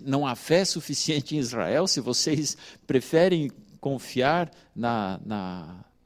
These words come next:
no relato, né, daqueles dez espias, dos doze, dez vieram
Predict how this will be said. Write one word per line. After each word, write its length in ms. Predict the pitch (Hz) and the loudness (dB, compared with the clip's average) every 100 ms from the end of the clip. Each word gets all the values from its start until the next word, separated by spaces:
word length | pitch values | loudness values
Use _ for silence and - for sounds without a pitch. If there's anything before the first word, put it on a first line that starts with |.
| _ _ | _ _
no 80 | 110 | -8
relato, 680 | 95 110 110 156 170 - 110 | -4 -2 4 4 4 -4 -4
né, 180 | 135 156 | -2 -2
daqueles 380 | 123 120 196 | -2 -4 -6
dez 360 | 87 131 165 139 | -2 0 0 -4
espias, 520 | 107 - 151 175 120 | -8 -8 -6 -6 -6
dos 180 | 120 104 | -6 -4
doze, 340 | 107 151 147 | 2 2 2
dez 440 | 101 131 170 156 110 | -4 -2 0 -2 -4
vieram 460 | 113 131 151 135 | -4 -2 0 -2